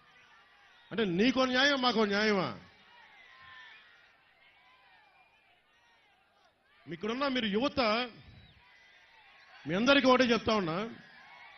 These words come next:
మీకు ఒక పాస్‌పోర్ట్ రావాలి అంటే పోలీస్ వెరిఫికేషన్ ఉండాలి. మీ మీద పోలీస్ కేసు ఉంటే మీకు ఉద్యోగాలు ఇవ్వరు. పాస్‌పోర్ట్ రావాలంటే పాస్‌పోర్ట్ రాదు.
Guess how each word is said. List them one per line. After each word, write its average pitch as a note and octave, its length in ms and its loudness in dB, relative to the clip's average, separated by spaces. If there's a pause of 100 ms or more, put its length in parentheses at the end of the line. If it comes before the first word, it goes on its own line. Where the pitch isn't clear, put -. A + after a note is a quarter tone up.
మీకు B3 180 0
ఒక C4 120 0
పాస్‌పోర్ట్ C#4+ 680 0
రావాలి B3+ 480 2
అంటే A#3 420 0 (680)
పోలీస్ C4+ 300 4
వెరిఫికేషన్ A3+ 560 2
ఉండాలి. D#3 240 -2
మీ F#3+ 100 -4
మీద A#3 120 -6
పోలీస్ C4+ 440 0
కేసు A#3+ 220 -2
ఉంటే B3+ 400 2 (320)
మీకు F#3+ 160 0
ఉద్యోగాలు A3+ 400 2
ఇవ్వరు. F#3+ 320 0 (760)
పాస్‌పోర్ట్ C4 420 0
రావాలంటే A#3+ 580 2
పాస్‌పోర్ట్ A#3 600 0
రాదు. F#3 400 2